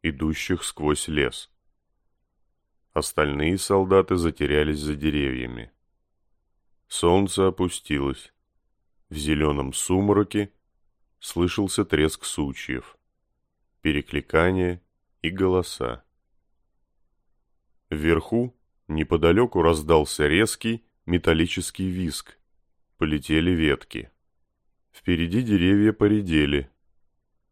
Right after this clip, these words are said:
Демьянов приостановился посмотреть на карту. Человек пятнадцать перегнали его, выбежали на поляну.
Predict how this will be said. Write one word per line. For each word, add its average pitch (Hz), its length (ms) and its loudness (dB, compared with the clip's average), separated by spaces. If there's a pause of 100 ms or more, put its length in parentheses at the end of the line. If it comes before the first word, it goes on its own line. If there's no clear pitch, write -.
(340)
Демьянов 80 580 2
приостановился 76 880 0
посмотреть 80 640 -2
на 80 160 0
карту. 62 580 -2 (800)
Человек 85 540 4
пятнадцать 107 600 0
перегнали 87 640 4
его, 80 360 0 (640)
выбежали 110 540 2
на 107 120 4
поляну. 69 640 2